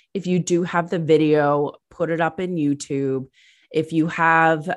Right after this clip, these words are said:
the video and you're creating reels or video snippets, then you can, you know, use those YouTube Shorts, Reels, and so forth. But even, like, LinkedIn, you know, there are LinkedIn articles. You can create that newsletter that people actually subscribe to.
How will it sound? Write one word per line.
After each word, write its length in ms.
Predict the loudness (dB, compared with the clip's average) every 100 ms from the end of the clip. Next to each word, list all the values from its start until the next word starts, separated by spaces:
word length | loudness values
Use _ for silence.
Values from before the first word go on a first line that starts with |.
| -4
the 100 | -2
video 460 | 0 2 4 4
and 120 | 2
you're 420 | 0 -2 -2 -4 -8
creating 480 | -6 -4 -2 -2 -2
reels 500 | -2 -2 -4 -6 -8
or 200 | -4 -4
video 340 | -2 0 0 0
snippets, 640 | -2 -6 -4 -2 -2 -4
then 200 | -4 0
you 80 | 0
can, 300 | 0 -2 -2 -4
you 80 |
know, 80 | -4
use 260 | -2 -2 -2
those 220 | -4 -2
YouTube 320 | -4 -4 -8
Shorts, 500 | -10 -4 -4 -2 -6
Reels, 400 | -4 -2 -2 -2
and 80 | -6
so 220 | -6 -6
forth. 360 | -4 -2 -2 -4 -8 -20 -20 -20 _
But 100 | 0
even, 220 | 2 2
like, 160 | 0 -2
LinkedIn, 580 | -2 -2 0 0 0 -2
you 80 | -4
know, 100 | -2
there 140 | -2 0
are 120 | 0
LinkedIn 320 | -2 -6 -6 -2
articles. 520 | -2 -2 -4 -4 -4
You 100 | -6
can 140 | -8
create 320 | -6 -2 -2
that 180 | 0 -2
newsletter 460 | 0 -2 -2 -4 -2
that 200 | -2 -4
people 220 | -6 -4
actually 380 | -4 -4 -4 -4
subscribe 680 | -4 -8 -10 -4 -2 -2 -4
to. 380 | -6 -4 -4